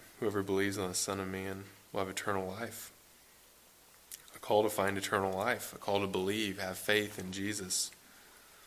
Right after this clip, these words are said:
a call to be born again. It's pretty amazing, pretty different. Not a call to learn something.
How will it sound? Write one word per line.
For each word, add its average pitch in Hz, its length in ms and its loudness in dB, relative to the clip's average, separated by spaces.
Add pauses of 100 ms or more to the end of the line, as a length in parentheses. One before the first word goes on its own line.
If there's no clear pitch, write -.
(520)
a - 60 -14
call 104 180 6
to 104 60 4
be 98 140 4
born 101 280 2
again. 95 440 0 (1300)
It's - 100 -16
pretty 107 220 6
amazing, 101 580 4 (920)
pretty 104 220 6
different. 101 440 4 (880)
Not 107 200 10
a 101 60 10
call 110 380 10
to 104 60 8
learn 107 280 6
something. 95 420 0